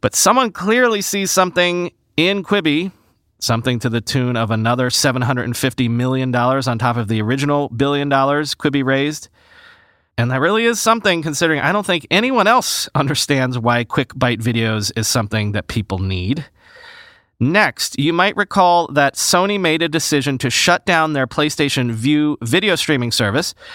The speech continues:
Well, Hulu has stepped into the breach, making its live T V service available to PlayStation four users. Quoting The Verge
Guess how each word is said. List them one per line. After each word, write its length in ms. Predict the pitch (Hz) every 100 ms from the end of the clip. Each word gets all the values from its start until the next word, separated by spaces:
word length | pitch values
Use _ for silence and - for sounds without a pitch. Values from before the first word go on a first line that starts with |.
| - -
Well, 160 | 113 113
Hulu 360 | 226 262 208
has 160 | 175 160
stepped 280 | - 143 147
into 160 | 131
the 80 | 117
breach, 500 | 107 185 - - - _ -
making 320 | 113 113 117
its 120 | 117 107
live 360 | 113 123 127
T 160 | - 127
V 180 | 139 147
service 420 | 156 151 156 -
available 460 | 147 143 143 143 147
to 280 | - 147 143
PlayStation 600 | - 120 120 123 120 123
four 360 | 113 160 151 139
users. 580 | 120 113 104 90 78 - - - - -
Quoting 260 | 101 101 104
The 80 |
Verge 560 | 107 135 113 76 - -